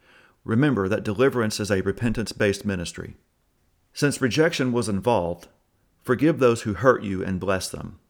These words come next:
Also, break the soul tie with the person who rejected you.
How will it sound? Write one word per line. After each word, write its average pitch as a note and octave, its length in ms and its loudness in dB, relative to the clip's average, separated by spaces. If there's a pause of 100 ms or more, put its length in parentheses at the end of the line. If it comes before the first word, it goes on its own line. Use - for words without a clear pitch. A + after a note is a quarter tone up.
(300)
Also, G#2+ 560 0 (320)
break B2+ 300 4
the A#2+ 60 -8
soul B2 280 4
tie G2+ 220 0
with F#2+ 140 0
the G2 80 -4
person F#2+ 380 -4
who G2+ 140 -2
rejected F#2 520 -2
you. - 180 -14